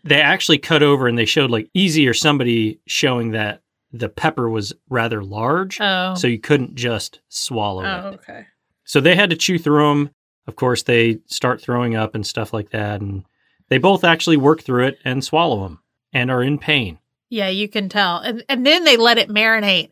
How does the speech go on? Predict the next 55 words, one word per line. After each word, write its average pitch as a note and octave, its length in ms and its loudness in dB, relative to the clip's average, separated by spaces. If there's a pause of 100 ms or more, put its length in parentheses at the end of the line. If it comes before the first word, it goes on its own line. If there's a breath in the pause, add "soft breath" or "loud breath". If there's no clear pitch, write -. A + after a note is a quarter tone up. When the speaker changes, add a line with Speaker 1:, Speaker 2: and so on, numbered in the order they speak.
(140)
Speaker 1:
They A2+ 100 0
did. A#2 120 4
Speaker 2:
Like, A3 160 2
T B3+ 140 0
J's A3+ 240 2
like, A3 200 0
"Oh, A#3 140 4
let's A#3 240 0
let B3+ 100 2
it A#3 120 -2
settle G#3+ 300 0
in G#3+ 120 0
a G#3 80 -4
little F#3+ 160 -4
bit." F#3 220 -2
Speaker 1:
Let A3+ 80 0
Speaker 2:
They, A3 100 -2
Speaker 1:
it G#3 80 -6
Speaker 2:
they A3+ 60 -6
Speaker 1:
settle. C4+ 260 2
Speaker 2:
let C#4+ 240 6
them D#4 180 2
stand B3+ 420 2
Speaker 1:
Yeah. A#3 60 2
Speaker 2:
there G3 140 0
for G#3 160 0
a G3 100 -2
good A#3 240 -2
little A3+ 160 2
bit G3 420 0 (300)
before G#3+ 420 0
they F#3+ 300 -2
blow G#3 220 0
the F3+ 120 -2
air F#3 160 -2
horn E3 300 -10
again. A#2 160 -8
Speaker 1:
Yeah. G2+ 200 -6 (600)
So C3 180 0
then C3 260 4
he's B2 320 0
prepping D3 360 0
'em D3 100 2
up, A#2 240 0 (220)
and A#2+ 100 -4
he A2+ 100 0
blows C3+ 400 2
the D#3 140 6
air C#3+ 200 4
horn B2+ 240 0
for A#2+ 160 -2
them G#2+ 160 0
both B2+ 240 0
to B2 80 -4
go. C3 380 2